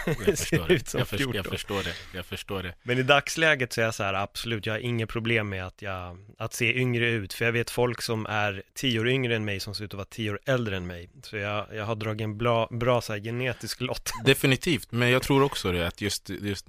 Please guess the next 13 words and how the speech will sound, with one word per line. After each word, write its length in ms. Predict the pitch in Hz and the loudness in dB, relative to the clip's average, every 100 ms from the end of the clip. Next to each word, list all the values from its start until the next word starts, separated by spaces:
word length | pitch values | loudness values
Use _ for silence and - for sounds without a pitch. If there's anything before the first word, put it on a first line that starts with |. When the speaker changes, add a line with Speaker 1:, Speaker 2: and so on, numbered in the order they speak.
| - | -14
Speaker 1:
när 260 | 98 95 | -6 -2
du 120 | 95 95 | 0 0
är 40 | |
äldre. 220 | 95 80 | 0 0
Jag 180 | 98 113 | 4 6
har 400 | 110 98 95 90 | 6 6 4 2
själv, 540 | - 107 98 95 85 - _ _ | 0 2 2 0 -6 -14 _ _
alltså 260 | - 90 78 _ _ 110 | -12 -12 -12 _ _ _
min, 580 | 87 98 95 85 - 92 | -6 -2 -2 -4 -8 -4
min 140 | 92 98 | -2 2
mamma 320 | 95 95 104 | 2 2 0
framförallt, 600 | - 87 - 95 90 - _ _ _ _ | 0 -6 0 2 2 -2 _ _ _ _
hon, 540 | _ 101 98 95 92 | _ -2 0 0 -2